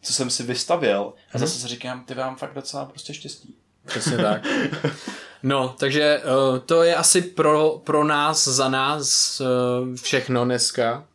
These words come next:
Speaker 2: My s-,
Speaker 1: Mhm.
Speaker 2: doufám, že se vám to líbilo. Je to nějakým způsobem nějaký, jako nějak, náš příběh trošku
Speaker 1: To je
Speaker 2: detailnější.
Speaker 1: nějaká sebereflexe, no,
Speaker 2: No.
Speaker 1: dlouhodobá.
Speaker 2: Eh, jsme, jsme naprosto upřímní, jako úplně se vším.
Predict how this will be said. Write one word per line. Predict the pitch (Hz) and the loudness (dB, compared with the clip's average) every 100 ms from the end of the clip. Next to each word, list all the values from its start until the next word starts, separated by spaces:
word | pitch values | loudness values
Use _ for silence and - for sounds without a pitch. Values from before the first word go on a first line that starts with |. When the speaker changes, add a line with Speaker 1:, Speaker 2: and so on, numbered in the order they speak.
| - | -6
Speaker 2:
My | 127 | -2
s-, | 123 - | -2 -4
Speaker 1:
Mhm. | 131 127 135 | -4 -2 -2
Speaker 2:
doufám, | 131 147 147 | -2 0 0
že | 139 | 0
se | 139 | 0
vám | 139 139 | 0 0
to | 135 131 127 | 0 0 0
líbilo. | 123 123 123 120 120 | 0 2 4 2 0
Je | 123 | -4
to | 120 | -4
nějakým | 127 120 117 127 | -2 -2 -2 -2
způsobem | 123 - 117 - 123 123 | -4 -4 -8 0 0 0
nějaký, | 117 110 113 127 | 0 -4 -4 -4
jako | 120 117 | -2 -4
nějak, | 120 113 120 - 123 120 | -4 -2 -4 -4 -10 -10
náš | 120 120 127 - | -8 -6 -4 -6
příběh | - - 120 123 | -10 -6 -4 -4
trošku | - 117 - 120 | -4 -10 -8 -8
Speaker 1:
To | |
je | 110 | -4
Speaker 2:
detailnější. | 113 113 110 113 | -2 -2 -2 -2
Speaker 1:
nějaká | 110 117 113 | -2 -2 -2
sebereflexe, | - 113 117 110 104 - 104 | -4 -2 -4 -4 -8 -8 -8
no, | 98 | -8
Speaker 2:
No. | |
Speaker 1:
dlouhodobá. | 101 101 101 101 98 95 - _ - 113 120 120 123 | -4 -4 -2 -6 -6 -10 -14 _ -4 0 2 4 4
Speaker 2:
Eh, | 131 | 4
jsme, | 131 - - 143 135 135 131 - | 2 2 2 2 0 0 -2 -6
jsme | - - 135 135 135 123 - - | -4 0 2 2 2 -2 -8 -6
naprosto | 131 127 135 127 - 135 | -4 0 0 0 0 -2
upřímní, | 131 - 135 123 | -2 -4 -2 0
jako | 120 117 | -2 -4
úplně | 123 117 127 | -6 -4 -2
se | 127 127 | -2 -2
vším. | - 113 113 | -2 -4 -4